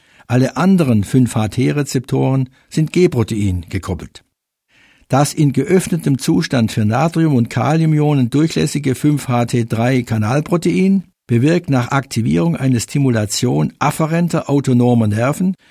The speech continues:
die den aufsteigenden Schenkel für die Auslösung des Brechreflexes darstellen. Kommt es nach Applikation von Zytostatika, insbesondere von Platinderivaten, zu einer massiven Freisetzung von Serotonin,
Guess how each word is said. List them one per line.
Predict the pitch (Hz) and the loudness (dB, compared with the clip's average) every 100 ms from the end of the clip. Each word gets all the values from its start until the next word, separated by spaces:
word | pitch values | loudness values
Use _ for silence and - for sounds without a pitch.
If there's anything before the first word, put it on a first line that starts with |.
| _ - | _ -4
die | 123 | 0
den | 117 117 | 0 2
aufsteigenden | 156 160 - 151 151 120 107 | 0 0 0 0 0 0 0
Schenkel | - 117 156 180 180 170 _ _ - | 0 0 2 2 0 -2 _ _ -8
für | 117 | -6
die | 120 - | -4 0
Auslösung | 147 - 147 - 147 | 0 2 0 2 0
des | 131 107 - | -2 -4 -4
Brechreflexes | 120 135 139 120 131 - 127 - | -4 -2 -2 -2 -4 -2 -6 -4
darstellen. | 107 120 - 90 78 76 _ _ _ _ _ _ _ _ | -4 -2 -4 -6 -8 -12 _ _ _ _ _ _ _ _
Kommt | - 165 165 | -2 0 2
es | 147 | 0
nach | 143 120 - | 0 -2 -2
Applikation | 156 151 - 123 - 147 170 160 | -2 -2 -2 -4 -2 0 0 0
von | 135 | 0
Zytostatika, | 123 135 123 - 147 170 170 127 - 73 76 _ _ - | -2 -2 -2 -2 -4 -2 -2 -6 -6 -10 -14 _ _ -4
insbesondere | 151 - 127 - 151 139 | -2 -2 -4 0 0 0
von | 120 117 101 | 2 0 2
Platinderivaten, | 123 165 175 156 120 120 110 101 87 92 87 - _ _ | 0 0 0 -2 0 0 0 -2 -4 -8 -10 -14 _ _
zu | - 139 | -6 0
einer | 143 139 | 4 4
massiven | 123 113 175 185 151 | 4 2 0 0 0
Freisetzung | - 113 156 165 160 156 | -2 -2 -2 -2 -4 -2
von | 143 123 | -2 -2
Serotonin, | 113 120 110 101 104 113 151 185 | -2 -2 -2 -2 -2 0 2 0